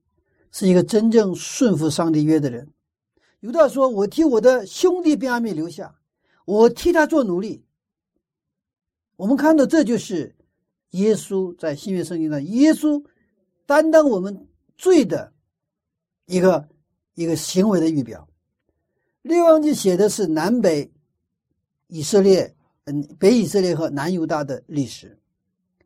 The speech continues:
而《历代志》单单写的是犹大支派的历史。犹大这个王国从，就是从犹大这里开始的，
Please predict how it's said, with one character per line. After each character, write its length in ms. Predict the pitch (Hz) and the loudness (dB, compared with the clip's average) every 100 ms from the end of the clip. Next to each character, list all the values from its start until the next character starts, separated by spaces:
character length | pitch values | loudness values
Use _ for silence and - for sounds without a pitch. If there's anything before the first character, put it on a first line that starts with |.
| _ _ _ | _ _ _
而 200 | - 170 | 0 2
《历 160 | 160 180 | 2 2
代 160 | 165 - | 0 -2
志》 300 | - 131 _ _ _ _ _ _ _ _ _ | -6 -12 _ _ _ _ _ _ _ _ _
单 200 | 180 175 | -2 0
单 200 | 175 175 | 2 0
写 180 | 147 143 | 0 -6
的 140 | 131 131 | -6 -8
是 280 | - 120 - _ | -10 -14 -16 _
犹 260 | 143 139 143 | -6 -2 0
大 220 | 156 131 | -2 -4
支 180 | 123 131 | -6 -16
派 220 | 123 117 | -12 -14
的 100 | 110 | -14
历 120 | 107 107 | -18 -20
史。 200 | - _ _ _ _ _ _ _ _ _ _ _ _ _ _ _ _ _ - | -20 _ _ _ _ _ _ _ _ _ _ _ _ _ _ _ _ _ -10
犹 160 | 196 294 | -4 2
大 100 | 294 | 4
这 140 | 277 | 4
个 100 | 233 | 2
王 300 | 175 147 233 | 0 -2 -4
国 340 | 185 123 - _ _ _ _ | -2 -6 -10 _ _ _ _
从， 460 | - 220 220 226 - _ _ | -4 0 0 0 -4 _ _
就 140 | 190 | -2
是 80 | 151 | -2
从 240 | 151 160 | -2 -2
犹 160 | 151 135 | -2 -2
大 300 | 151 123 - | -2 -2 -6
这 120 | - 143 | -10 -8
里 100 | 123 | -8
开 180 | 139 | -10
始 160 | 127 127 | -10 -14
的， 140 | 117 | -16